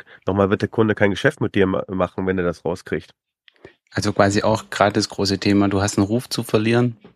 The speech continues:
Speaker 1: Ja.
Speaker 2: Und du musst aber gleichzeitig gucken, dass du die Schäfchen so weit im Trockenen hast, dass du die
Speaker 1: Ja.
Speaker 2: Mitarbeiter auch
Speaker 1: Ja.
Speaker 2: bei, bei der Stange halten kannst.
Speaker 1: Ja. Ich halte das für legitim, sich einen ordentlichen Schluck mehr reinzuziehen, aber das darf jetzt nicht, äh, ausarten. Du darfst jetzt nicht halskrank werden in so einer Phase.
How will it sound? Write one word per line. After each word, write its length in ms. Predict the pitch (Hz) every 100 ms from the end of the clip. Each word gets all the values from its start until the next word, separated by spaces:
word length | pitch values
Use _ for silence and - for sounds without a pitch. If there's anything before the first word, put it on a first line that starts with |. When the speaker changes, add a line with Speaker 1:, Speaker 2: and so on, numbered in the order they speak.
| -
Speaker 1:
Ja. 180 | 95 - - _ _ _ _ _ - -
Speaker 2:
Und 100 | 127
du 60 | 113
musst 180 | 110
aber 180 | 101 95
gleichzeitig 460 | 95 107 - 98 95
gucken, 260 | 110 113
dass 200 | 101 95
du 60 | -
die 60 | 92
Schäfchen 380 | 107 101 -
so 140 | 101 104
weit 120 | 101
im 80 | 95
Trockenen 400 | - 95 95 92
hast, 200 | 101 -
dass 120 | 98
du 100 | -
die 60 | 92
Speaker 1:
Ja. 40 |
Speaker 2:
Mitarbeiter 500 | 95 98 95 92 90
auch 260 | 92 92 - - - -
Speaker 1:
Ja. 180 | 104 - -
Speaker 2:
bei, 180 | - 92
bei 160 | 92
der 80 | 90
Stange 340 | - 98 92
halten 280 | 95 - -
kannst. 460 | 90 87 90 - _ 101
Speaker 1:
Ja. 160 | 101 - - - - _ - -
Ich 140 | -
halte 180 | 156 180
das 100 | 127
für 80 | 127
legitim, 440 | 139 135 - 151
sich 120 | 127
einen 80 | 120
ordentlichen 380 | 117 123 120 110
Schluck 220 | - 101
mehr 200 | 101 135 117
reinzuziehen, 680 | 98 - 95 - 90 85 _ _ -
aber 200 | 95 87
das 280 | 92 - -
darf 260 | 90 90
jetzt 160 | 92 -
nicht, 240 | 95 -
äh, 200 | - 85 85
ausarten. 600 | 90 92 - 80 78 85
Du 80 | 87
darfst 200 | 92 -
jetzt 100 | 90
nicht 100 | 90
halskrank 480 | 95 - 87 85
werden 180 | 87 82
in 60 | 87
so 60 | 87
einer 120 | 85
Phase. 420 | - 90 -